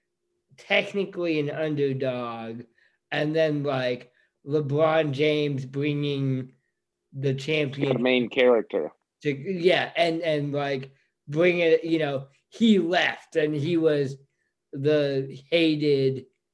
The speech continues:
Speaker 1: villain, and then he comes back to Cleveland and is redeemed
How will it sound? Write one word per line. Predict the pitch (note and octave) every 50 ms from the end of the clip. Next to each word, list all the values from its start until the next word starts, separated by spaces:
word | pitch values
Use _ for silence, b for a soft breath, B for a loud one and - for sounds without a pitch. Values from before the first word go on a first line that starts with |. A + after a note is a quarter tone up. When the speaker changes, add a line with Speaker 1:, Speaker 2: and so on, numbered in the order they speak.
| _ _ _ _ -
Speaker 1:
villain, | D3 D3 D3 C#3+ D3 E3 E3 D#3+ D3+ C#3 C#3 C3 B2+ B2 B2 B2+
and | C3 C3 C3+ C3+
then | C#3 C#3 C#3 C#3
he | C3 B2 C3+ C3 B2 B2 B2 - - _ _ _ _ _ _ _ _ _
comes | - - F3 E3 D3+ C#3 A#2+ C3+
back | C3+ D#3 C#3+ C#3+ C#3 C#3 -
to | - C#3+ C3
Cleveland | - - - C#3+ D3 D3+ D3+ D3 C#3+ C3+ B2 B2+ B2 B2+ B2 A#2+ A#2+ A#2+
and | B2+ C3 B2+ C3
is | C3 B2+ A#2+ A2+ B2 B2+ C3
redeemed | D3 C3 C3+ C3+ B2 A#2+ C3+ C#3 C#3 C3+ C3 B2 A#2+ A#2 A#2 A2+ G#2+ G#2